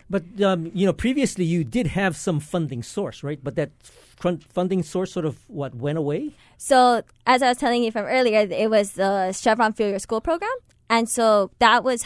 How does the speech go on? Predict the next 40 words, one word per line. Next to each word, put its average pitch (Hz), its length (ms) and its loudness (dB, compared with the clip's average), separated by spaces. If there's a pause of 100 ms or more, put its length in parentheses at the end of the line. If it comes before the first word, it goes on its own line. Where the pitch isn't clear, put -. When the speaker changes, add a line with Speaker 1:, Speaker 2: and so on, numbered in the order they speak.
Speaker 2:
how 202 360 0
my 214 200 0
two 214 260 -4
other 392 220 0
projects 208 400 -6
were 190 80 -10
founded, 170 420 -12
Speaker 1:
Mm-hmm. - 420 -20
Speaker 2:
because 202 600 0
they 214 260 -2
were 202 440 -4
able 220 300 -4
to 208 200 -8
fund 202 580 -4
projects 202 500 -2
that 180 200 -2
were 196 100 -4
a - 80 -6
thousand 220 420 0
to 220 100 -10
two 226 200 -8
thousand 202 400 -6
dollars, 180 520 -6 (420)
and 202 340 0 (300)
they 233 260 4
decided 214 500 -2
not 202 240 -4
to - 160 -8
fund 196 340 -6
Hawaii 196 360 -6
projects. 269 500 -6
And 214 140 -8
so 190 220 -6 (180)
not 240 240 2
just 208 180 -10
mine, 277 240 0
but 208 260 0
everybody 214 520 -2
else's 285 280 -4
projects 190 540 -6